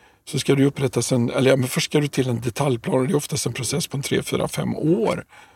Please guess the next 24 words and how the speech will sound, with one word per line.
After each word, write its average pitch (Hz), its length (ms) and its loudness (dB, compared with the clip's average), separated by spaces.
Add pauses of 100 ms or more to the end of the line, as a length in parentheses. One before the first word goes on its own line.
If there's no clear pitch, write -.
(120)
Och - 300 -6
sedan 127 180 4
ska 131 140 0
huset 120 320 0
ritas, 151 600 0
det 147 120 -10
tar - 140 -6
kanske 139 280 -2
ett 170 220 -2
år, 170 160 4
och 151 120 0
sen 156 140 -4
ska - 220 -2
det 123 100 2
byggas, 123 420 -2
det 123 80 -8
tar 120 180 -2
ett 127 140 -6
par 208 320 0
år, - 180 -4
va? - 160 0
Det, 127 240 0 (640)
det 156 80 2
är 123 60 6